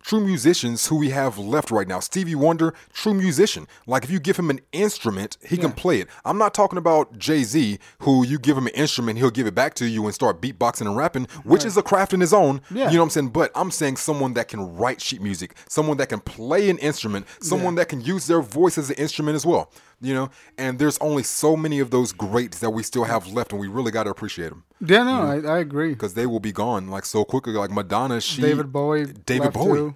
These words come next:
Speaker 1: Yeah.
Speaker 2: Yeah, that was a bummer.
Speaker 1: True musicians. True musicians. And now I'm gonna take it to a, a weird place where people aren't gonna like this opinion.
Speaker 2: Right? People aren't gonna like it?
Speaker 1: Nope.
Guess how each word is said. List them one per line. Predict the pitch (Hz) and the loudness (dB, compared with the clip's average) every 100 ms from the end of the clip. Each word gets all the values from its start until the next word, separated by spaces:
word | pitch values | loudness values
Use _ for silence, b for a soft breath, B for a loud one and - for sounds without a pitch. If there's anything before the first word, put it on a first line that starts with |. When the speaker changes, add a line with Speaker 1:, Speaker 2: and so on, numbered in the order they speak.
| - | -8
Speaker 1:
Yeah. | 123 208 - 185 | -2 -2 -2 -8
Speaker 2:
Yeah, | 139 135 131 | -10 -8 -8
that | 131 | -4
was | 160 151 | -2 -2
a | |
bummer. | 120 135 143 120 - | -4 -4 -4 -8 -10
Speaker 1:
True | - 202 208 208 202 | -4 0 2 2 -2
musicians. | 143 151 180 147 196 202 73 - - b | -8 -6 -4 4 4 4 -6 -14 -16 b
True | - 214 | -6 -4
musicians. | 208 180 151 185 165 - B B B | -2 -4 -2 -2 -4 -12 B B B
And | - 120 117 160 110 | -4 0 0 -4 -6
now | 123 180 | -2 2
I'm | 185 | 2
gonna | 165 160 | 2 0
take | - 151 | -2 -2
it | 151 | -2
to | 147 131 | 0 2
a, | 113 - | 0 -2
a | 110 | -4
weird | 110 107 117 151 185 180 180 | -2 -6 -6 -4 0 0 -2
place | - 170 131 - B B | -2 2 2 -2 B B
where | 123 123 120 - | 2 4 4 0
people | - 196 | -4 4
aren't | 175 | 4
gonna | 151 | 4
like | 147 113 | 4 2
this | 104 | 0
opinion. | - 98 90 87 _ _ - | -6 -8 -8 -12 _ _ -12
Speaker 2:
Right? | 143 190 _ - | -8 -8 _ -6
People | 160 165 | -4 -2
aren't | 147 151 156 | 0 2 2
gonna | 151 | 0
like | 143 151 214 | -2 -4 -6
it? | |
Speaker 1:
Nope. | 95 92 107 | -8 -4 -6